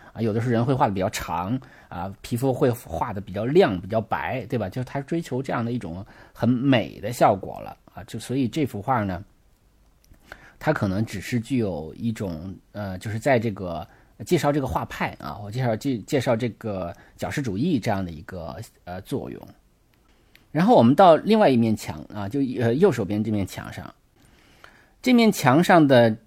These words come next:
最主要的，我们可以先看这个绿底儿啊，有一个人物的，小的人物肖像，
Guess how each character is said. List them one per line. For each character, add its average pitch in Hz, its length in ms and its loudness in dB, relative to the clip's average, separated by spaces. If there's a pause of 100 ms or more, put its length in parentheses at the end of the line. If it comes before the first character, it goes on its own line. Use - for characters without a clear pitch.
(120)
最 190 200 4
主 110 180 -2
要 127 240 6
的， 101 220 -2
我 117 120 2
们 156 80 6
可 196 120 2
以 139 40 4
先 196 280 2
看 139 280 2
这 123 120 0
个 92 440 -6
绿 190 220 0
底 110 160 -2
儿 - 220 -8
啊， 98 120 -4
有 104 140 -2
一 98 140 -4
个 127 320 6 (420)
人 120 260 0
物 151 160 4
的， 110 120 -2
小 - 240 -6
的 107 80 -8
人 110 120 -2
物 131 140 0
肖 123 160 -4
像， - 260 -8